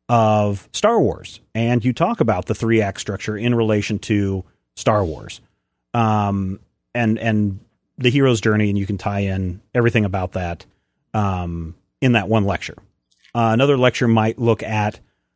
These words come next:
the pol-, politics of Star Wars. You know, the whole reason why you have the Empire and the Rebellion isn't just because of, of ideology. It's trade agreements that broke down and were being forced upon people that they didn't agree with.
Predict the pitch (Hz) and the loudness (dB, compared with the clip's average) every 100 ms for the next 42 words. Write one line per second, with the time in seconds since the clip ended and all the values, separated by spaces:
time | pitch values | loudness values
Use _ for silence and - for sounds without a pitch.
0 | _ - 113 135 139 156 - 180 202 135 | _ -4 0 2 2 0 -2 0 2 2
1 | 101 82 - - 113 104 98 92 90 - | 0 -4 -10 -2 2 2 2 0 -6 -12
2 | - _ _ _ - 123 113 82 71 - | -20 _ _ _ 0 2 2 -2 -8 -12
3 | - - - 110 101 104 165 185 123 107 | -16 -10 -2 0 2 2 2 2 0 0
4 | 127 156 160 123 107 131 147 123 107 101 | 0 0 0 0 0 2 2 4 2 -2
5 | - _ _ _ 127 120 117 113 107 104 | -6 _ _ _ -2 0 0 0 0 -2
6 | 101 _ _ _ 120 123 117 117 113 107 | -6 _ _ _ 0 0 0 0 2 0
7 | 107 120 143 190 120 104 101 _ _ _ | 0 0 2 2 0 -2 -4 _ _ _
8 | - 190 185 143 135 120 120 117 101 - | -2 0 0 -2 -2 -2 0 -2 -4 -10
9 | _ - 113 127 117 110 180 160 107 113 | _ -4 0 2 2 2 2 0 0 -2
10 | 123 - - 214 175 123 113 90 85 113 | -2 -6 -2 0 0 0 0 -2 -8 -8
11 | 101 117 107 - 101 78 73 - _ _ | -2 0 0 0 -4 -4 -10 -16 _ _
12 | _ - 123 110 104 98 92 _ _ 127 | _ -2 2 2 2 -2 -6 _ _ 0
13 | 120 123 110 127 117 - 101 110 98 101 | 2 2 2 2 2 0 -2 -2 0 -2
14 | 98 95 - 123 120 131 123 104 113 113 | -2 -6 -2 0 2 2 2 2 2 4
15 | 101 92 - | 2 0 -4